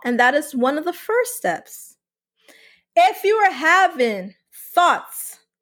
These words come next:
of suicide, again, talk to your doctor. But we also have the suicide hotline number.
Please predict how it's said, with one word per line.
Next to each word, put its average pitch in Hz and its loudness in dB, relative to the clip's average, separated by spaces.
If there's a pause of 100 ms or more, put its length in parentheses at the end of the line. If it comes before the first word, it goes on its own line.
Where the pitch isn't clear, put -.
(180)
of 262 -4
suicide, 269 -2 (1800)
again, 220 -2 (160)
talk 330 -2
to 311 -6
your 294 -4
doctor. 214 -4 (880)
But 277 2
we 262 0
also 277 0
have 254 2
the 226 -6
suicide 254 0
hotline 320 0
number. 302 0